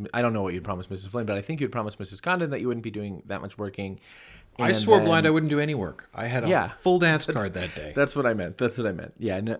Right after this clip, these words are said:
Speaker 1: and I didn't have a full dance card, and Missus Flynn had a full dance card of, like, things that did not involve kids. Like, I told her straight up, like, "Yeah, I'm not gonna do, uh, maybe I gotta read this or that, but I'm not really gonna be doing anything. Go do, you know, what you need to do." And then,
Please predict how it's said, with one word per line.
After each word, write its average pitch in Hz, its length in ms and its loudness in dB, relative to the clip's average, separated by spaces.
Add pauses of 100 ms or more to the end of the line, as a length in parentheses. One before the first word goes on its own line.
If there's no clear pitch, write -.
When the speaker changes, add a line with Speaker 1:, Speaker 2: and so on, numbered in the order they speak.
Speaker 1:
and 143 180 2
I 185 160 4
didn't 202 200 0
have 151 180 -2
a 143 60 -4
full 139 160 -2
dance 120 200 -4
card, 110 200 -2
and 113 80 -4
Missus 113 240 -6
Flynn 233 180 -2
had 156 140 -2
a - 20 -8
full 113 160 -4
dance 101 220 -4
card 101 160 -4
of, 95 80 -10
like, 92 240 -8
things 170 320 0
that 120 100 -4
did 104 180 -8
not 110 200 0
involve 98 380 -2
kids. - 280 -12
Like, 95 160 -10
I 110 100 -4
told 110 300 -6
her 98 140 -6 (180)
straight 98 260 -10
up, 95 140 -8
like, 92 220 -10
"Yeah, 262 100 -8
I'm 196 80 -6
not 175 140 -4
gonna 160 120 -6
do, 135 320 -4 (380)
uh, 196 140 2
maybe 160 240 0
I 131 40 2
gotta 120 140 2
read 107 220 -2
this 98 200 -6
or 101 60 -8
that, 90 140 -6
but 107 100 -6
I'm 127 60 -6
not 127 140 -4
really 110 160 -6
gonna 98 120 -8
be 95 60 -8
doing 98 180 -8
anything. 92 320 -10 (400)
Go 107 180 -2
do, 101 380 -6 (260)
you 117 140 -8
know, 98 80 -6
what 92 180 -6
you 90 280 -8
need 95 140 -12
to 107 60 -18
do." 131 220 -4
And 101 160 -8
then, 104 240 -6